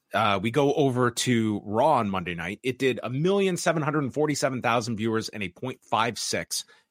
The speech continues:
Uh, WrestleNomics reporting that the peak quarter came during the Cody Seth segment. Now, this quarter did have the benefit of no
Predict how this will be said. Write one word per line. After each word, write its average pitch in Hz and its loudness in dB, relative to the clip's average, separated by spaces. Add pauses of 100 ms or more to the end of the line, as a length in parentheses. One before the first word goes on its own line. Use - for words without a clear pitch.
(120)
Uh, 90 2
WrestleNomics 127 2
reporting 120 0
that 107 -2
the 123 -2
peak - -6
quarter 107 2 (320)
came 139 2
during 117 2
the 98 -2
Cody 170 2
Seth - -2
segment. 87 -6
Now, 127 0
this 214 2
quarter 240 0
did 170 0
have 151 0
the 117 -2
benefit 120 -2
of 110 -8
no 120 -2